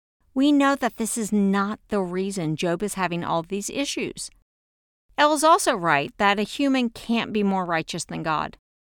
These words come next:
But one, it seems he added his own ideas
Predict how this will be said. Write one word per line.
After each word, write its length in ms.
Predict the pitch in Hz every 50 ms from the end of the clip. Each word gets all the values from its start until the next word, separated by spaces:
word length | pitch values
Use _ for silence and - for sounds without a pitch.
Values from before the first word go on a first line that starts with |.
| _ _ _ _ -
But 280 | 190 208 208 180 - - _ -
one, 480 | 214 202 254 302 311 277 165 180 202 - _ _ _ _ _
it 140 | - 247 240
seems 300 | - - 330 349 392 -
he 160 | - 302 - -
added 280 | 202 214 226 233 - -
his 240 | 226 214 233 202
own 180 | 202 190 190 190
ideas 540 | 190 180 175 160 180 175 180 220 220 -